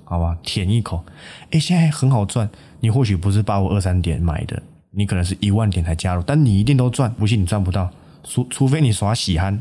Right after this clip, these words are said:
买一些智障股，那我就不知道，好不好？那你们刚加入，你们经验不足，你们以为股市很好赚，因为大跌后的大涨，就是那一段真的很好赚，闭着眼睛买基本上都可以赚到钱，你就会，你们的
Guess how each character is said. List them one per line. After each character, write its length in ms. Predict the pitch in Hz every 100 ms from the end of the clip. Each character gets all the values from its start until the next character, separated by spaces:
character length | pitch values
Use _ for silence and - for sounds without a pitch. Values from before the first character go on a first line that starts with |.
| -
买 140 | 95
一 60 | 101
些 120 | 107
智 180 | - 104
障 220 | 104 92
股， 180 | 82 82
那 140 | 110
我 220 | 101 82
就 80 | 85
不 80 | 90
知 120 | 85
道， 200 | 85 78 80 - - - -
好 120 | 90
不 60 | 82
好？ 140 | 76 - - - - - - - _
那 120 | 151
你 100 | 123
们 220 | 90 90
刚 260 | 101 113 113
加 200 | - 110
入， 120 | 104
你 60 | 90
们 160 | 90
经 140 | 95 110
验 120 | 104
不 140 | 95
足， 220 | 90 87 -
你 80 | 92
们 180 | 98
以 120 | 110 92
为 120 | 92
股 220 | - 90
市 180 | 85 110
很 120 | 92
好 140 | 92
赚， 220 | 80 92 80 -
因 120 | 127
为 80 | 127
大 240 | 127 123
跌 180 | 90 80
后 160 | 85 95
的 100 | 82
大 220 | 90 82
涨， 180 | - 58 107 -
就 100 | 107
是 140 | 98 98
那 180 | 98
一 60 | 85
段 220 | 82 85 85 - -
真 160 | - 98
的 60 | 92
很 140 | 85
好 140 | 82
赚， 220 | 82 80 80 - - - - - _ _ _
闭 120 | - 107
着 80 |
眼 160 | 92 87
睛 140 | 90
买 120 | 95 82
基 140 | 92
本 140 | 92
上 160 | 85 87
都 80 | 87
可 80 | 85
以 60 |
赚 120 | 82
到 140 | 85 82
钱， 180 | - - - - -
你 140 | 85
就 160 | 80 95
会， 180 | 98 98 - - -
你 120 | 98
们 140 | 98
的 160 | 107